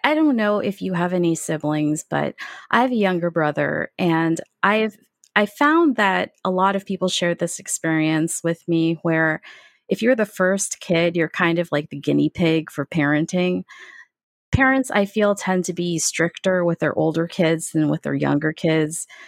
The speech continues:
So when my younger brother was like, "I'm playing varsity football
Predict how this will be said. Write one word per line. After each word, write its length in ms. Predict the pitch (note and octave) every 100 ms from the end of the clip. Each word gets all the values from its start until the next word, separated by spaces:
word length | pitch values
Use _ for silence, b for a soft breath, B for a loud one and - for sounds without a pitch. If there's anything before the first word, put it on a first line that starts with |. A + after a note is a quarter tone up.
| B _
So 160 | G#3+
when 180 | G3 G3
my 80 | F3+
younger 360 | F#3 G3 F#3
brother 380 | E3 E3 D#3 E3
was 220 | D#3 D3+
like, 280 | C#3 C3 - -
"I'm 180 | A3+ G#3+
playing 280 | G#3+ G3+
varsity 480 | F#3 G3 G3 G3+ F3+
football 800 | - G#3+ - F#3 E3+ D#3 D#3 -